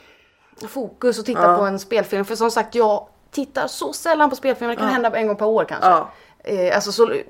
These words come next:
Speaker 1: har det någonting med ett fall jag jobbar med, då kan
Speaker 2: Ja.
Speaker 1: jag, inga problem. Jag kan sätta mig och titta på, eh, på film hela dagen, eh, även om det är spelfilm. Men jag, eh,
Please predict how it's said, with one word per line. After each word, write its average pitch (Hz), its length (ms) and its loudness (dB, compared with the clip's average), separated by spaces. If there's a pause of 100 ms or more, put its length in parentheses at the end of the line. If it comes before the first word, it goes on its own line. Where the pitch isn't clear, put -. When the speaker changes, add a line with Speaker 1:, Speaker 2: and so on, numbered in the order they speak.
(100)
Speaker 1:
har 320 240 2
det 320 80 -4
någonting 294 380 0
med 214 220 0
ett 214 240 -2
fall 208 180 -2
jag 185 100 -2
jobbar 202 240 0
med, 233 280 0
då 226 100 2
kan 180 100 -2
Speaker 2:
Ja. 220 120 -4
Speaker 1:
jag, 214 80 -6
inga 170 160 -8
problem. 262 380 0 (280)
Jag 202 80 -8
kan 190 60 -6
sätta 190 240 -4
mig 175 60 -2
och 175 80 -2
titta 180 220 -4
på, 165 360 2 (920)
eh, 165 300 -6
på 170 120 -10
film 175 220 -2
hela 170 160 0
dagen, 202 340 6 (180)
eh, 196 100 -2 (120)
även 180 120 0
om 185 80 -2
det 185 40 -2
är - 20 -4
spelfilm. 196 500 0
Men 185 220 0
jag, 175 240 4 (100)
eh, 170 440 0